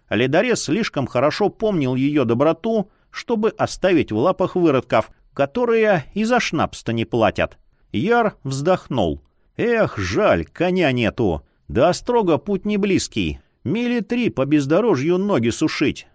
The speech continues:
а по большаку — в объезд и того больше». Он вышел к тропке, прикидывая, как лучше срезать, и, обомлев, врос в землю. За околицей умиротворённо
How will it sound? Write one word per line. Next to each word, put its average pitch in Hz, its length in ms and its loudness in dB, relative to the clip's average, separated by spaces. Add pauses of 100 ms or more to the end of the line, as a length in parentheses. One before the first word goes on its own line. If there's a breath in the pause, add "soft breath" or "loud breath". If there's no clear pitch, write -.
а 80 120 -2
по - 140 -6
большаку — 180 720 -2 (120)
в 95 120 0
объезд 185 520 0 (300)
и 233 140 -8
того 170 340 0
больше». 101 540 -2 (400)
Он 190 200 0
вышел 175 360 0
к - 80 -20
тропке, 208 600 -2 (100)
прикидывая, 202 840 0 (180)
как 220 240 -4
лучше 202 380 -2
срезать, 123 520 0 (300)
и, 82 100 -4
обомлев, 180 680 0 (120)
врос 160 440 2
в 131 60 -4
землю. 92 580 0 (440)
За 117 260 0
околицей 185 760 0
умиротворённо 170 1120 0